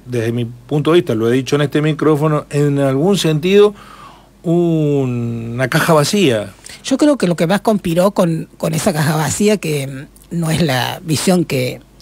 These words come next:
Speaker 2: yo tenía en su momento cuando estaba en la gestión, es el tema de, de todo lo que hoy se hace online, ¿no? Este, ha habido una fuerte impronta en acostumbrar a la gente a, a manejarse por,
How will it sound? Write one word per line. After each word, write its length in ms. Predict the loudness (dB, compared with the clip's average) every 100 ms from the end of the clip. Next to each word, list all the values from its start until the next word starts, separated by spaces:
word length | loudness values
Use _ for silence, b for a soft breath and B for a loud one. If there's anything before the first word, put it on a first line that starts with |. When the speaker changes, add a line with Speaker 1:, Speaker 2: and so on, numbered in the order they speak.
| -20 -20 -14
Speaker 2:
yo 180 | -10 -8
tenía 420 | -2 2 4 4 4
en 80 |
su 140 | 2 -2
momento 320 | 0 0 0
cuando 160 | 0 0
estaba 220 | 2 2
en 60 | 0
la 120 | 0
gestión, 500 | -2 0 0 0 -2 B B B B 0
es 360 | 4 4 2 -4
el 200 | -4 -2
tema 520 | 0 2 2 0 -2 -6
de, 260 | -8 -6 -6 -10 -18
de 160 | -10 -6
todo 200 | 0 2
lo 100 | 2
que 100 | 2
hoy 140 | 2 2
se 160 | 0
hace 200 | -2 -2
online, 420 | -2 0 0 0
¿no? 340 | -2 -2 -2 -4
Este, 560 | -4 -4 -4 -6 -4 -6 B B B
ha 120 | 2
habido 420 | 4 6 6 4
una 340 | 2 0 2 -2
fuerte 520 | 0 2 2 0 -2
impronta 680 | -2 0 2 2 2 0
en 120 | 2 0
acostumbrar 580 | -4 -4 -2 0 2
a 20 | 2
la 120 | 2
gente 520 | 2 0 0 0 2
a, 440 | 2 0 -2 -6 -12 B B B B -10
a 120 | -4
manejarse 640 | -4 -2 0 0 0 0 0
por, 460 | 0 0 0 -6